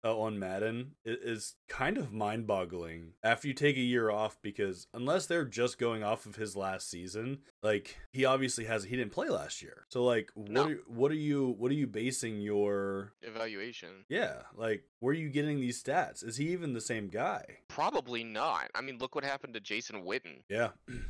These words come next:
Speaker 1: And, I mean, Gronk got small, too. Not, I mean, in, Gronk's not small,
Speaker 2: In
Speaker 1: period. But
Speaker 2: No.
Speaker 1: in Gronk terms, like, you see him now. He lost, like, quite a bit of muscle mass, and,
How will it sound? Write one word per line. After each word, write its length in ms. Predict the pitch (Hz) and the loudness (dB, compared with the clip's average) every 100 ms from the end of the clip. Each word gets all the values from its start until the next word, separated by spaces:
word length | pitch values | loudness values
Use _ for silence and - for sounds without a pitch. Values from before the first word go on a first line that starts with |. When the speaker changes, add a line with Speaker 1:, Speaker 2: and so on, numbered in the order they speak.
| - | -4
Speaker 1:
And, 100 | 131 | 2
I 40 | 156 | 2
mean, 140 | 143 | 2
Gronk 260 | 120 147 170 | 4 4 4
got 140 | 110 | 2
small, 360 | - 101 110 101 | 0 0 0 2
too. 380 | - 95 78 - | 0 0 -2 -6
Not, 300 | 143 160 - | 2 4 4
I 20 | |
mean, 280 | 127 127 104 - | 0 0 0 0
in, 340 | 131 110 101 _ | 0 0 -8 _
Gronk's 240 | 135 127 - | 4 4 2
not 220 | 117 95 | 0 0
small, 380 | - 120 104 78 | 2 4 4 2
Speaker 2:
In 40 | |
Speaker 1:
period. 480 | - 120 104 87 80 107 | 4 6 6 2 -6 2
But 300 | 113 104 127 | 4 4 2
Speaker 2:
No. 480 | 135 117 104 104 117 139 | 2 4 2 0 -4 2
Speaker 1:
in 200 | 139 107 | 2 4
Gronk 360 | 123 147 135 | 6 6 6
terms, 680 | - 120 95 92 90 - - 107 | 2 2 0 -4 -8 -8 -8 0
like, 340 | 101 95 - | 0 0 -6
you 120 | 104 107 | -8 -4
see 260 | - 147 | 0 2
him 140 | 117 107 | 2 2
now. 260 | 120 92 | 2 2
He 120 | 107 | 0
lost, 300 | 127 127 127 | 2 2 0
like, 140 | 110 - | -6 -4
quite 240 | - 190 | -2 0
a 60 | 175 | 2
bit 160 | 135 | 0
of 80 | 113 | 0
muscle 340 | 104 127 - 98 | 0 0 0 -4
mass, 500 | 95 90 92 - - | -4 -4 -6 -10 -12
and, 120 | 101 | -12